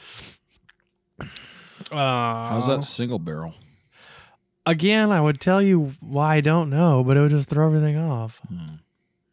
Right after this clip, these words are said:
Speaker 2: Okay.
Speaker 1: We could just say, I mean, okay. I don't know why we think this is a secret or nothing.
Speaker 2: Yeah. We front load episodes.
Speaker 1: We front load episodes when there's something gonna happen.
Speaker 2: Yeah.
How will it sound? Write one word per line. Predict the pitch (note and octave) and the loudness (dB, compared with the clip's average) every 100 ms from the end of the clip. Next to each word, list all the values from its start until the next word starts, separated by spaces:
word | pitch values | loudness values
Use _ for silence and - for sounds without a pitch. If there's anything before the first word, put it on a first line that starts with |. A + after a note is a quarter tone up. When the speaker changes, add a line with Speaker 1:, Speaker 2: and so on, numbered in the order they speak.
| F#2 - | -20 -18
Speaker 2:
Okay. | F3+ - _ - - - - _ - | -18 -18 _ -20 -20 -20 -20 _ -8
Speaker 1:
We | C4 | -2
could | E3+ | 0
just | C3 - | 0 -2
say, | C3+ C#3 D#3+ | -2 -2 -2
I | C3 | 0
mean, | D#3 | 0
okay. | D#3+ B2 A2 - _ _ _ _ _ - _ - _ _ _ _ _ _ - | 0 -4 -8 -18 _ _ _ _ _ -20 _ -20 _ _ _ _ _ _ -10
I | |
don't | D#3 | -6
know | D3+ | -2
why | A#2 | -2
we | A2+ | -4
think | A2+ C3 A#2+ | -6 -6 -6
this | A#2 | -8
is | A2 | -10
a | G#2+ | -12
secret | - C3+ D3 - E2 | -10 -6 -6 -6 -10
or | |
nothing. | D#2+ G#2 - A#2+ - _ | -10 -12 -10 -10 -10 _
Speaker 2:
Yeah. | G2+ G2 D3+ - - - - - _ _ _ - | -10 -8 -10 -16 -20 -20 -20 -20 _ _ _ -8
We | A#2 | -6
front | - - B2+ - | -6 -4 -6 -2
load | B2 A#2+ | 0 0
episodes. | A#2+ G2 - | -2 -6 -4
Speaker 1:
We | D3 | -2
front | D#3+ - G3 E3+ | 0 0 -2 0
load | E3 | 0
episodes | E3+ E3 - C3 C3 - C#3+ | 0 -2 -4 -2 -2 -4 -2
when | E3 D#3+ | 0 0
there's | C#3 - | -2 -4
something | D#3 C3+ C3+ | -6 -6 -8
gonna | B2 A2+ | -8 -10
happen. | - B2 A2+ - - - - | -8 -8 -8 -12 -20 -18 -8
Speaker 2:
Yeah. | F#3+ D#3+ | -6 -6